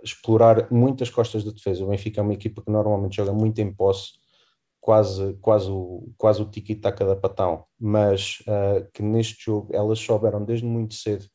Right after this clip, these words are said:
procurar explorar a, as costas da defesa e, com, e isso intimida sempre uma defesa. A defesa recua sempre um bocadinho quando, quando sente que as costas começam a ser exploradas.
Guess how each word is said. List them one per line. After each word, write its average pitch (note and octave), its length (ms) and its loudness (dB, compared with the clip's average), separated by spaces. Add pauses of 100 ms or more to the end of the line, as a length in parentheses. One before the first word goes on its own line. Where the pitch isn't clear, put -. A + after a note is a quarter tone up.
(680)
procurar B2 400 4
explorar A2+ 580 2
a, G#2 280 0
as A2+ 120 -6
costas G#2+ 440 -6
da G2+ 80 -6
defesa G2+ 440 -2
e, A2 160 -4
com, A#2 320 0
e A#2 200 -2
isso B2 180 -4
intimida A#2 380 2
sempre A2+ 300 -6
uma A2+ 120 -2
defesa. F#2+ 400 -2
A - 60 -8
defesa G#2 500 -4 (360)
recua A#2 340 2
sempre A#2 280 -2
um A2+ 100 2
bocadinho A2 560 0
quando, A2 320 -4
quando G#2+ 220 -6
sente G#2+ 260 -6
que - 100 -4
as G#2 80 -6
costas G#2+ 340 -4
começam G#2 320 -6
a - 20 -4
ser - 120 -8
exploradas. E2+ 560 -2